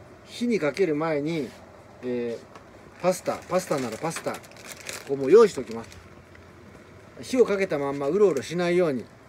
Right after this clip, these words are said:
火は火事になったら、絶対にご近所に迷惑がかかりますから、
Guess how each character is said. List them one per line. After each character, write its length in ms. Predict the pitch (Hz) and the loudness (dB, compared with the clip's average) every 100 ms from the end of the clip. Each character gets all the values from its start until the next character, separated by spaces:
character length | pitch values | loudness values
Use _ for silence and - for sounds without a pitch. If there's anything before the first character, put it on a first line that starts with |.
| - - - - - - | -20 -20 -20 -20 -20 -18
火 180 | - 233 | 0 4
は 200 | 185 127 | 4 2
火 220 | - 247 | 0 0
事 140 | 226 | 2
に 100 | 170 | -2
な 160 | 143 139 | 0 -2
っ 60 | |
た 180 | 131 135 | -2 0
ら、 260 | 143 147 - - - - - - - 123 | 2 0 -2 -12 -20 -20 -20 -20 -20 -4
絶 220 | 147 147 | -4 4
対 200 | 190 190 | 4 4
に 160 | 190 | 2
ご 180 | 127 135 | 0 -2
近 240 | 143 202 160 | 0 -2 0
所 100 | 127 | -2
に 100 | 117 | 0
迷 120 | 170 | 0
惑 140 | 147 | -2
が 80 | 120 | -4
か 60 | 127 | -6
か 60 | |
り 80 | 123 | -6
ま 100 | 131 | -6
す 80 | - | -6
か 100 | 123 | -4
ら、 180 | 131 | -4